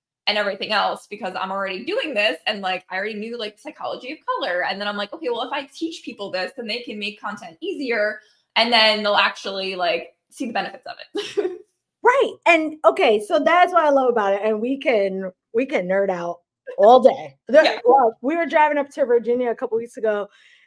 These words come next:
Speaker 2: and I was, my husband was driving, so I was being like, I, and I hate when other people drive. I'm not one of these that, like, enjoys being a passenger princess. I'm like,
Speaker 1: Same.
Speaker 2: "Let me just, I can't sit there
Speaker 1: Like, I
Speaker 2: alone."
Speaker 1: need to focus. I need to do something. I can't just
Speaker 2: It's
Speaker 1: sit.
Speaker 2: like, I need to, like, do something.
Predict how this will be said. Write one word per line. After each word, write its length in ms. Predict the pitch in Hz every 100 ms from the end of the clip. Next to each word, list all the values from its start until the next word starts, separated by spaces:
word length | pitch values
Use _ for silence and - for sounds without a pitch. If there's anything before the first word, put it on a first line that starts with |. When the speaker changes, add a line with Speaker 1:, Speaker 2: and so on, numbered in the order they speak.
| -
Speaker 2:
and 500 | 220 208 202 202 202 202
I 80 | 208
was, 320 | 220 220 214
my 140 | 214 208
husband 260 | 233 208
was 100 | 185
driving, 360 | 180 185 185 185
so 120 | 180
I 40 | 190
was 100 | 180
being 280 | 202 196
like, 80 | 185 -
I, 80 | 220 - -
and 140 | 247
I 100 | 240
hate 300 | 247 294 294
when 100 | 269
other 160 | 220 208
people 260 | 233 233
drive. 240 | 180 175 180
I'm 140 | 233 277
not 160 | 277
one 160 | 269 277
of 40 |
these 140 | 277 277
that, 160 | 240
like, 160 | 214 214
enjoys 460 | 220 202 180 185 214
being 180 | 233
a 40 | 233
passenger 480 | 226 220 240 220 214
princess. 420 | 269 240 240 240 196
I'm 60 |
like, 180 | 160 165
Speaker 1:
Same. 120 | - - 605 _ _
Speaker 2:
"Let 100 | 285
me 80 | 480
just, 260 | 480 453 - -
I 40 | 220
can't 300 | - 285 294
sit 220 | 294 -
there 160 | 202
Speaker 1:
Like, 140 | 202 262
I 20 |
Speaker 2:
alone." 100 | 262
Speaker 1:
need 60 | -
to 100 | -
focus. 220 | 277 294
I 40 | 247
need 140 | 302
to 60 | 349
do 120 | 320
something. 320 | 262 254 202
I 60 | 202
can't 200 | 269 269
just 120 | 269
Speaker 2:
It's 40 | -
Speaker 1:
sit. 20 |
Speaker 2:
like, 120 | 415 370
I 40 |
need 160 | 359 453
to, 100 | 466
like, 180 | 339 233
do 160 | 381 415
something. 320 | 320 277